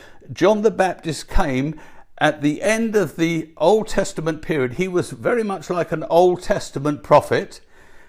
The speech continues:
and he came at the beginning of the New Testament, so he was still related to the Old Testament prophets. He dressed like the Old Testament prophets. He preached like them, a very par-, a fiery,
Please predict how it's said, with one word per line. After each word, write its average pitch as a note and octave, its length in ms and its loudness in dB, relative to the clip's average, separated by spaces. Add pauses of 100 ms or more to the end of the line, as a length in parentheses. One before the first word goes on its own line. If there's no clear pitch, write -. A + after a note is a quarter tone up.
(120)
and C3+ 160 0
he F3 140 -2
came F3 640 0 (200)
at C3+ 120 -4
the D3 80 -4
beginning F#3+ 500 0
of F3+ 120 -4
the E3 100 -2
New G#3 280 -2
Testament, A#2+ 600 -4
so D#3 220 0
he E3 220 -2
was D3+ 240 -4
still A3+ 360 2 (200)
related E3 760 0 (140)
to E3 160 -2
the D#3+ 200 -4
Old F3 280 6
Testament D#3+ 520 -2
prophets. - 440 -4 (180)
He F#3+ 180 0
dressed D#3 580 -2
like D3 260 2
the C#3 120 0
Old C3+ 280 2
Testament B2 520 -6
prophets. B2+ 400 0 (220)
He F3 160 0
preached - 560 2
like D#3 240 2
them, B2+ 140 -2
a C3 40 2
very F3+ 320 0
par-, - 520 0
a - 80 0
fiery, F3 760 4